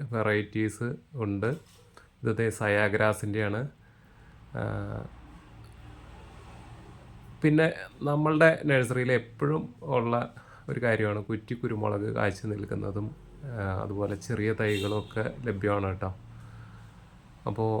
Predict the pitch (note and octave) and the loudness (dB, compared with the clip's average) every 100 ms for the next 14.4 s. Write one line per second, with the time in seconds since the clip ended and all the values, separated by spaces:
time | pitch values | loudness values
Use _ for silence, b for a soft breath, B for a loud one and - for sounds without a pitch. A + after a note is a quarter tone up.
0 | - C#3 A2+ G#2 G#2 G2+ F#2+ F#2+ A2 A#2 | -2 -4 -2 0 -2 -4 -4 -6 -4 -2
1 | A#2+ A2+ A#2 A2+ A2 A#2+ A#2 - C3 A#2+ | 0 2 2 2 2 0 -2 -4 -4 -2
2 | B2 B2 A#2+ - A#2+ A#2 B2 B2 A2+ A2 | -2 -2 -4 2 4 4 4 4 4 2
3 | G#2 A2 A2+ A2+ A2 - A#2 G#2+ A2+ G#2+ | 2 0 0 0 0 0 -2 0 0 0
4 | G#2+ - - G#2+ A2 A2 A2 A#2+ A#2+ A2+ | -2 -6 -6 -2 0 0 -2 -4 -2 0
5 | A2 A2 A2+ A2 G#2+ A2 G2+ G#2 A2+ G#2+ | 0 0 0 0 0 0 -2 -4 0 0
6 | A2 G#2+ G2+ - G#2 G2+ C3 - B B | 2 0 -2 0 0 0 -2 -8 B B
7 | B - - A#2+ A2 A2+ A2 C3 A#2 A2+ | B -20 -10 -2 2 2 2 0 0 2
8 | G#2+ A2 A2 G#2 A2 G#2+ G2 G#2+ C3+ b | 2 2 2 2 0 0 0 -2 -6 b
9 | b b _ b b b b b - - | b b _ b b b b b -6 -2
10 | - B1+ - G3 C#3 C#3 D3 D3+ - - | 0 0 -2 -4 -2 2 2 2 -4 -6
11 | D3 C3 B2+ B2+ B2 - C3 C3 C#3 - | -2 0 0 0 -2 0 0 2 0 -4
12 | - D#3+ C3+ C3 B2+ C3 B2+ B2+ B2 B2+ | -6 -2 0 0 0 0 2 2 2 2
13 | B2 A#2+ C3 B2+ A#2+ B2+ A#2+ A#2+ A#2 A#2 | 2 0 -2 -2 -2 -2 2 4 4 2
14 | A#2 A#2 A#2+ A2 | 0 2 2 2